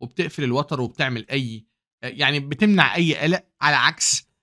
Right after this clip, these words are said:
السيسيليان اللي بيلعب سي فايف، والكشات دي ساعات بتبقى مزعجة.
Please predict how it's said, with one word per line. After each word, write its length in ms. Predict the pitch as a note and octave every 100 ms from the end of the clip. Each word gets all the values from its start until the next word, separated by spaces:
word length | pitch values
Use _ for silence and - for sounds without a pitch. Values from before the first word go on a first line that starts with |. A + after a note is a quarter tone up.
| _
السيسيليان 580 | B2+ - C3 E3 E3 D#3
اللي 120 | C3
بيلعب 280 | C3 C#3+ B2+
سي 180 | - D3+
فايف، 360 | - D#3+ E3 C3
والكشات 420 | B2 C3 - D3
دي 100 | C#3+
ساعات 240 | C3+ C3
بتبقى 300 | C#3 C#3+ A#2
مزعجة. 520 | A#2 A2 B2+ E3 G3